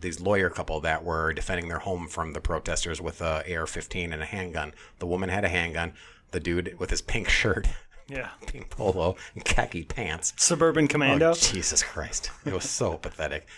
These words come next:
Speaker 1: Um, and she's standing out there with her, with her finger on the trigger, waving the gun around. I mean, they're complete fucking idiots, these two.
Speaker 2: Well, her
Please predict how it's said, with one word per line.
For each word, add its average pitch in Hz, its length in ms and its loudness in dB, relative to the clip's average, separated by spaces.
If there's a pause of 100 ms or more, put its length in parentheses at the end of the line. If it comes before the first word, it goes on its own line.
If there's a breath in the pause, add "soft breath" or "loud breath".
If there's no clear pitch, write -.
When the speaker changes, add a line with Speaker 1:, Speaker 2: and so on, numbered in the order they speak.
(280 loud breath)
Speaker 1:
Um, 85 300 0 (180)
and 90 280 2
she's 117 200 2
standing 104 240 4
out 95 100 0
there 92 120 0
with 85 140 0
her, 82 200 2 (100)
with 90 140 -2
her 80 100 0
finger 95 480 -2
on 98 240 2
the 90 60 0
trigger, 78 540 -2
waving 90 440 0
the 80 60 -6
gun 80 180 0
around. 73 320 -4 (280 loud breath)
I - 40 -6
mean, 123 120 -2
they're 131 100 4
complete 151 400 2
fucking 117 300 2
idiots, 82 460 -2
these - 200 -10
two. 160 120 2
Speaker 2:
Well, 175 160 8
her 151 240 6